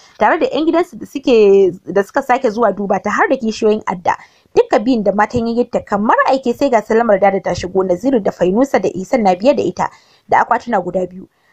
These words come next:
Ga, ga kuma saitin baho da ƙaramin gado mai net. Nan suka shiga musu bar-, a maraba, suka zauna aka gaisa kafin Dada ta kalli Adda tana cewa, "Adda ga kayan barka nan.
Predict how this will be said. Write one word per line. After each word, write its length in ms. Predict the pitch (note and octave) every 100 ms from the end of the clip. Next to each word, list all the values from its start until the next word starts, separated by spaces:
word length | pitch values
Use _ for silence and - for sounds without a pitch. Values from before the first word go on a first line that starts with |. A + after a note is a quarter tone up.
| _ -
Ga, 560 | G#3 G3+ F#3 F3+ D3 - _ _ _ _ _ _ _ _ _ -
ga 160 | A3+ A3+
kuma 220 | F#4+ F#4
saitin 380 | - B4 G#4+ B3
baho 240 | C4 B3+
da 80 | G3
ƙaramin 380 | - G3 G#3+ A3+
gado 240 | A3+ A#3 A3+
mai 140 | F#3+
net. 240 | F#3 F3 - - _ -
Nan 160 | C4+ G#4
suka 180 | D5 C#5
shiga 240 | - C#4 D#4
musu 240 | A#4+ A4 C4
bar-, 160 | C#4 D#4+
a 100 | B3+
maraba, 500 | C4 F#4 E4 A3+ A3+ -
suka 240 | A4+ -
zauna 300 | C4 A#4+ -
aka 120 | F4 B3+
gaisa 280 | C#4 - C#4
kafin 300 | G#3 G#3 G3+
Dada 200 | - C4
ta 100 | A#3+
kalli 260 | G3+ G#3+
Adda 360 | - A3 F#3 F3
tana 200 | C4+ G#3+
cewa, 280 | - G#3+ -
"Adda 240 | G#3 A3
ga 140 | D4 A3
kayan 280 | E4 F4+ E4
barka 300 | F4 B3 F#3+
nan. 140 | F#3